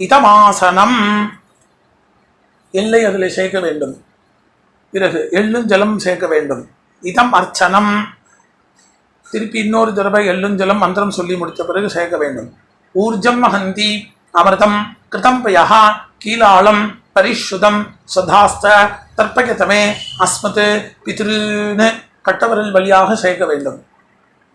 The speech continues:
பிறகு தாம்பாளத்தில் கீழே மேற்கு பக்கமாக இன்னொரு புக்னம் வைத்துவிட்டு ஆவாகன மந்திரம் எல்லை எடுத்துக்கொண்டு,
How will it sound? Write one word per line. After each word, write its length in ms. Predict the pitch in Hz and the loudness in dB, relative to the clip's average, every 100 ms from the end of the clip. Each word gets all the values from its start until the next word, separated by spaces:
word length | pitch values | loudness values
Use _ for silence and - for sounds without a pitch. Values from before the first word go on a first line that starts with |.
| _ _ _ _ _ _ - | _ _ _ _ _ _ -4
பிறகு 260 | 202 175 165 | -2 -2 2
தாம்பாளத்தில் 680 | 175 220 220 214 202 - 262 - - _ _ _ _ _ _ _ _ _ _ _ _ _ _ - | 2 4 4 4 0 -6 -8 -8 -16 _ _ _ _ _ _ _ _ _ _ _ _ _ _ -8
கீழே 240 | 214 175 - _ _ _ - | -4 -4 -4 _ _ _ -4
மேற்கு 340 | 196 233 - 196 | 0 2 0 -4
பக்கமாக 440 | 185 165 151 127 127 - _ _ _ _ _ _ - | -2 -2 -2 -2 -6 -10 _ _ _ _ _ _ -10
இன்னொரு 300 | 196 226 220 | -2 2 2
புக்னம் 340 | 202 185 196 175 | 0 -2 -2 -2
வைத்துவிட்டு 540 | 185 208 170 165 208 285 - _ _ _ _ _ - | -6 -4 -6 -4 -2 -2 -4 _ _ _ _ _ 0
ஆவாகன 460 | 175 202 202 180 165 | 4 6 4 4 0
மந்திரம் 380 | 156 143 127 - _ _ _ _ _ _ - | -4 -4 -4 -6 _ _ _ _ _ _ -6
எல்லை 260 | 190 214 208 | -2 0 0
எடுத்துக்கொண்டு, 580 | 185 180 196 170 160 185 | -2 -4 -6 -4 -2 -2